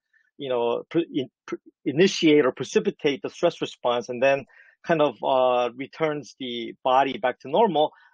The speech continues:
But of greater interest to me is the H P A axis. So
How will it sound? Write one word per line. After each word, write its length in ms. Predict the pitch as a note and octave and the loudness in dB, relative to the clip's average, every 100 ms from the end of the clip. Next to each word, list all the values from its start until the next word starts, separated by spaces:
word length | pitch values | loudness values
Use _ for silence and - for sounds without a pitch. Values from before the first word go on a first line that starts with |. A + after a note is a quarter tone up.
| - | -2
But 140 | B3 - _ _ - | -2 -2 _ _ -2
of 240 | E3 E3 - - | 2 2 0 -2
greater 240 | F#3+ G3 | 0 0
interest 400 | F#3 - E3+ _ | -4 -8 -20 _
to 60 | D3 | -14
me 380 | E3+ F#3+ E3+ D3+ | -8 -6 -6 -8
is 180 | D3+ _ | -12 _
the 180 | C#3+ C#3 | -18 -4
H 300 | D#3 G3 - - | -2 -2 -4 -4
P 180 | D3+ A#2+ | -2 -2
A 60 | |
axis. 500 | A#2 - A#2 A2 _ _ _ _ - | -4 -8 -16 -16 _ _ _ _ 0
So 460 | D#3+ D3+ D3 C#3+ | 4 4 2 -2